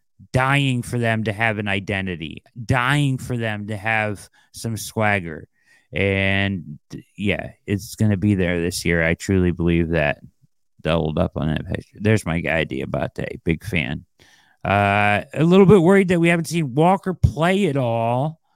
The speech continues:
Uh, I think J O K is gonna have a massive year. Uh, Ika, I think, will probably be inactive the first couple weeks. Maybe not. Ford is a special teams guy, but it's gonna be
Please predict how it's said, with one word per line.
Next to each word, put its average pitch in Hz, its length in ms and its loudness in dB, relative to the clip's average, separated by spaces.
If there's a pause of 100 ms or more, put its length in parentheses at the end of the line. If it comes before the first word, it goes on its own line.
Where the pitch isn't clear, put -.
(400)
Uh, 120 680 2
I 120 120 0
think 135 180 -2
J 139 240 4
O 131 60 4
K 127 220 2
is 117 100 0
gonna 127 200 0
have 120 180 2
a 120 100 2
massive 113 520 0
year. 107 500 2 (540)
Uh, 107 380 2
Ika, 131 440 4
I 120 140 2
think, 120 280 -2
will 113 80 0
probably 113 420 4
be 107 120 0
inactive 107 540 -2
the 101 80 -8
first 107 340 -4
couple 101 360 -2
weeks. - 840 -2 (440)
Maybe 127 280 0
not. 101 320 -2 (960)
Ford 120 440 2
is 110 220 2
a 104 140 2
special 107 320 -2
teams 113 320 -2
guy, 110 280 0
but 98 120 -4
it's - 140 -6
gonna 104 200 -4
be 98 180 -4